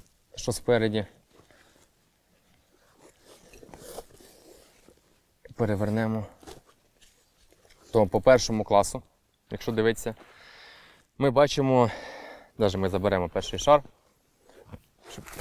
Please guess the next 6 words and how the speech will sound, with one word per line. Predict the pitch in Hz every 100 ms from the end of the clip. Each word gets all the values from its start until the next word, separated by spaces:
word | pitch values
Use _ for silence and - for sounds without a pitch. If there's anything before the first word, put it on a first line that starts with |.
| - -
краще | 120 107 -
було | 98 101 98
видно. | 98 95 98 _ _ _ _ _ _ - - - - _ - - _ - _ -
Ми | 104 143
бачимо | 120 135 127 120 113 107
кількість | - 131 117 - - -